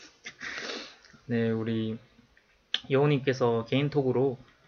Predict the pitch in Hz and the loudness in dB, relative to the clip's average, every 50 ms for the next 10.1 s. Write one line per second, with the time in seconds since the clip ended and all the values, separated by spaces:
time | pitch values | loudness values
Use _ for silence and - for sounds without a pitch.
0 | _ _ _ - 127 127 127 - 131 127 127 165 156 131 110 113 123 143 156 147 | _ _ _ 0 2 2 2 4 6 8 8 10 10 8 8 8 4 4 4 6
1 | 131 117 110 107 110 113 120 117 110 107 107 - - _ _ _ _ _ _ - | 6 6 6 6 4 2 0 0 -2 -4 -8 -14 -20 _ _ _ _ _ _ -10
2 | 123 117 123 135 139 143 156 156 139 123 120 117 139 147 135 117 117 113 - - | -6 -4 -2 -4 -4 -4 -4 -4 -2 -2 0 0 0 0 0 -2 -4 -6 -6 -8
3 | - - 110 220 170 131 139 175 202 202 214 185 156 147 131 127 127 135 131 131 | -6 0 4 6 8 8 8 6 6 4 4 4 2 2 4 4 4 4 2 0
4 | 127 - - 120 - - 120 113 113 113 113 - - _ _ _ - - - - | -4 -4 -10 -10 -6 -6 -6 -6 -6 -8 -12 -14 -18 _ _ _ -20 -20 -20 -20
5 | - - _ _ _ - - - - - _ _ _ _ _ _ _ _ - - | -20 -20 _ _ _ -20 -20 -20 -20 -20 _ _ _ _ _ _ _ _ -4 2
6 | - - - - - - 220 - - 349 - _ _ _ - 143 185 214 190 151 | 4 6 6 6 4 2 -4 -10 -14 -16 -18 _ _ _ 6 8 10 10 10 8
7 | - - - - - - - - 247 247 247 240 240 226 214 262 294 277 226 - | 6 0 -8 -18 -20 -20 -2 8 10 12 12 12 12 12 12 12 12 12 12 10
8 | - 214 185 202 220 - - 240 208 240 285 302 254 - - - 233 240 262 262 | 4 6 10 10 10 10 10 10 12 12 12 12 12 10 6 6 6 6 8 8
9 | 269 247 233 247 262 277 277 - 196 185 254 302 302 269 247 220 196 175 151 127 | 8 10 10 10 8 8 8 4 6 10 12 12 12 12 12 10 10 6 2 -2
10 | 127 | -6